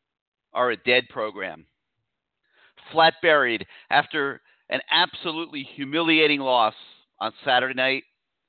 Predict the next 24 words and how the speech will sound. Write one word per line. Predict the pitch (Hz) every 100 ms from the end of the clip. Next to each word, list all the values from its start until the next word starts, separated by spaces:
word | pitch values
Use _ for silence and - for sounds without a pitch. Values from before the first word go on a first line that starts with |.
| _ _ _ _ -
to | 98 _
Florida | 113 135 151 156 - _
International | 113 127 151 123 120 123 - 127
University, | 120 117 110 107 - 95 76 76 _ _ _ _ - _ -
in | 110
which | 135 - -
the |
Canes | - 160 165 175 175
looked | 151 151 - - _ -
inept | 170 160 165 - - - _ _ _ _ _ _ _ _
in | - 113
just | 117 131 - -
about | 127 117 -
every | 117 113 123 120
area | 104 107 110 107
of | 107 98 101
the | 101
game. | 104 98 82 73 _ _ _ _ _ _ _ _ _ _ _ _ _ _ _ _ _ _ _ _ _ _ _
But | 170
is | 247 -
this | 269 -
program | - 208 196 202 147 117
really | 135 156 165
dead? | 147 165 165 165